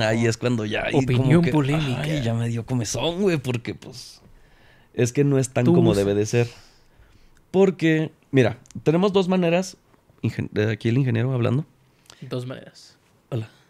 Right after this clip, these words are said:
Speaker 2: Two ways.
Speaker 1: Tenemos dos maneras de, eh, no, ponme el otro, güey.
Speaker 2: Ah.
Speaker 1: Tenemos dos maneras de,
Speaker 2: A ver.
Speaker 1: eh, nosotros prevenir, o las empresas prevenir los cheats. Incluso en juegos en línea, pues. En
Speaker 2: Sí.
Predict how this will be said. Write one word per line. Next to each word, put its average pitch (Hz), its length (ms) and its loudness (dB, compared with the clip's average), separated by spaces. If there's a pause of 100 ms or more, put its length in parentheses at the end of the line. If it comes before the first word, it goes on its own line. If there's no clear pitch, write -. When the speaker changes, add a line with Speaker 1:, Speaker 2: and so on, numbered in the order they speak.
(360)
Speaker 2:
Two 127 120 -14
ways. - 580 -16 (140)
Speaker 1:
Tenemos 202 280 4
dos 190 140 4
maneras 175 400 2
de, 165 420 0 (100)
eh, 110 500 -2 (560)
no, 156 200 -6
ponme 160 200 -6
el 165 60 -6
otro, 139 180 -12
güey. 123 200 -10 (160)
Speaker 2:
Ah. - 120 -18 (520)
Speaker 1:
Tenemos 202 240 4
dos 190 140 4
maneras 175 380 2
de, 107 480 0
Speaker 2:
A - 120 -16
ver. - 40 -4 (140)
Speaker 1:
eh, 104 40 -2
nosotros 131 720 -2 (1160)
prevenir, 123 440 4
o 120 140 2
las 117 500 -2
empresas 131 400 0
prevenir 107 400 0
los 113 140 -6
cheats. - 360 -10 (800)
Incluso 113 360 0
en 120 60 2
juegos 107 260 2
en 110 100 -2
línea, 110 260 0
pues. - 280 -10 (180)
En 104 160 -6
Speaker 2:
Sí. 107 140 -4